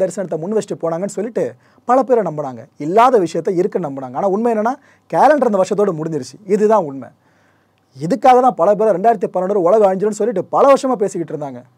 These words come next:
ஆனா ரெண்டாயிரத்தி பன்னெண்டு வந்துச்சு, உலக அழிவுன்ற எந்த ஒரு விஷயமும் வரல, இது ரியாலிட்டி. So இந்த இடத்துல சில பேர் கணிச்சிருந்தது தவறா மாறி இருந்துச்சு. மாயன் சிவிலைசேஷனுக்கு அடுத்தபடியா இப்போ நம்ம சித்தர்கள் கிட்ட வாங்க.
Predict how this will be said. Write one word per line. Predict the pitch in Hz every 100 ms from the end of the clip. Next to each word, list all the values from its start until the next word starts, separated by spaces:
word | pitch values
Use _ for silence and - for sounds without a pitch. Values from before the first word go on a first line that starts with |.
| 151
ஆனா | 160 160
ரெண்டாயிரத்தி | 196 190 -
பன்னெண்டு | 196 240 226
வந்துச்சு, | 233 247 180 127 - _ _ 143
உலக | 208 214 180
அழிவுன்ற | 190 202 190 147
எந்த | 160 180
ஒரு | 147
விஷயமும் | 165 254 240 180
வரல, | 135 139 - _ _ _ _
இது | 156 196 151
ரியாலிட்டி. | 151 147 117 107 - -
So | 196 214 - - 156
இந்த | 220 220
இடத்துல | 220 240 -
சில | 180
பேர் | 180 160
கணிச்சிருந்தது | 170 175 151 135 196 - 156
தவறா | 175 175 147
மாறி | 139 117
இருந்துச்சு. | 117 - - 120
மாயன் | 147 220 214
சிவிலைசேஷனுக்கு | 185 190 175 147 151 160
அடுத்தபடியா | 175 175 170 147
இப்போ | 160 170 131 -
நம்ம | 147 151
சித்தர்கள் | 180 220 196 151
கிட்ட | 131 123
வாங்க. | 120